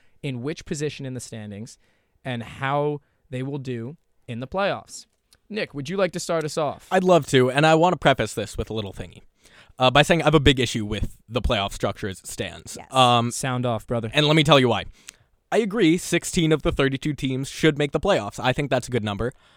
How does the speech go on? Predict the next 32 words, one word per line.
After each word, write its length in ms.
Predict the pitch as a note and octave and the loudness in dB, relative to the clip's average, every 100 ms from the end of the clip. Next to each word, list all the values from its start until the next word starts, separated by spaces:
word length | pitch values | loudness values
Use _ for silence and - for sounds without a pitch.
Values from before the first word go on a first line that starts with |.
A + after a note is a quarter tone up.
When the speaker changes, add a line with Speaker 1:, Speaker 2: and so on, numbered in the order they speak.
| _ - | _ 0
Speaker 2:
Um, 220 | C3 C3+ | 0 4
I 80 | D3 | 6
also 200 | D3 D#3 | 6 4
think 180 | - D3+ | 2 0
the 80 | D#3+ | 0
amount 220 | C3+ C#3+ | 2 0
of 100 | B2+ | -2
time 540 | - D3 C#3 C3 C#3+ - | -2 0 2 0 -4 -4
the 80 | C3 | -2
playoffs 560 | C3 B2 A#2+ - - - | 2 2 2 -2 -10 -4
takes 260 | C3+ A#2+ F#3 | -2 0 2
up 180 | D#3+ | 2
is 100 | C#3+ C#3 | 0 -2
appropriate. 540 | - G3+ B2+ G#2+ F#2+ B2 | 0 0 -2 -6 -6 -6
I'm 240 | C3 C3 | -4 -2
all 160 | B2 C3 | -2 0
fine 180 | F3 | 0
with 100 | C3 | 0
that. 220 | B2 A2+ - _ _ _ _ _ | 0 -2 -4 _ _ _ _ _
My 280 | E3 E3 E3+ | 0 4 6
one 240 | F#3 A3 G#3 | 8 8 6
problem 320 | F#3+ F3 F3+ | 4 4 2
is 120 | D#3 | 0
that 200 | D#3 D3 - | 2 0 0
the 140 | C3 | -6
two 300 | - - F#3+ | -2 2 4
and 140 | F3+ D3+ | 2 0
three 220 | D3 D3 B2+ | -2 -2 -2
seeds 500 | A#2 G2+ F#2 - - _ | -4 -8 -10 -16 -18 _
from 340 | - B2+ A#2 A#2+ | -2 -2 -2 -4
each 200 | D#3+ - | -8 -2
division 480 | F3+ C3 A2+ A2 B2 | 0 0 -2 -6 -10